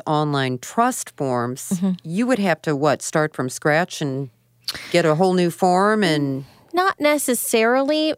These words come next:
Speaker 2: because the forms are so basic that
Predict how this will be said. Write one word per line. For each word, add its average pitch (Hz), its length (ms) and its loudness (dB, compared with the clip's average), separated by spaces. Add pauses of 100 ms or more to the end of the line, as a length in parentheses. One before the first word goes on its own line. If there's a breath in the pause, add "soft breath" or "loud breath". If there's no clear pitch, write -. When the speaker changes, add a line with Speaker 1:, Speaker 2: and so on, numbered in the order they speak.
(100)
Speaker 2:
because 247 440 0
the 220 120 0
forms 233 460 0
are 202 100 2
so 226 340 2
basic 214 680 0
that 214 180 0